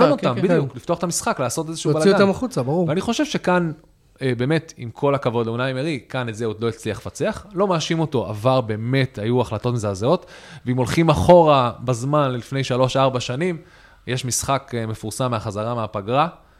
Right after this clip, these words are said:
Speaker 1: אה, אה, של הקוביד, שסגי למן גם, אה, צייץ אותו לא מזמן, זה מאוד עצבן אותי, אבל זה מאוד מאוד רלוונטי,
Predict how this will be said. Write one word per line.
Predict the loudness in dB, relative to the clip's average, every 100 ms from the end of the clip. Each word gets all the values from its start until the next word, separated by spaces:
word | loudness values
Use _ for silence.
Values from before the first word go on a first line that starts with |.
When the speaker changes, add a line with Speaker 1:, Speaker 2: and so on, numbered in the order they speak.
| _ _
Speaker 1:
אה, | -6 -4 -4 -4 -4 -6 -6 -8 -8 -12 _ _ -10
אה, | -8 -6
של | -8
הקוביד, | -4 0 2 2 -2 -16 _ _ _ _ _ -20 -20 _ -12
שסגי | -6 -4 -2 -2 -4 -6 -6 -2 0
למן | 0 0 -2
גם, | -6 -6
אה, | -6 -6 -6
צייץ | -4 -4
אותו | -2 -4
לא |
מזמן, | -2 -4 -2 -2 -2
זה | -4
מאוד | -6
עצבן | -8 -6 -4
אותי, | -2 -2
אבל | 0 -2
זה |
מאוד | -2 -6
מאוד | -8 -10
רלוונטי, | -8 -8 -6 -6 -4 -6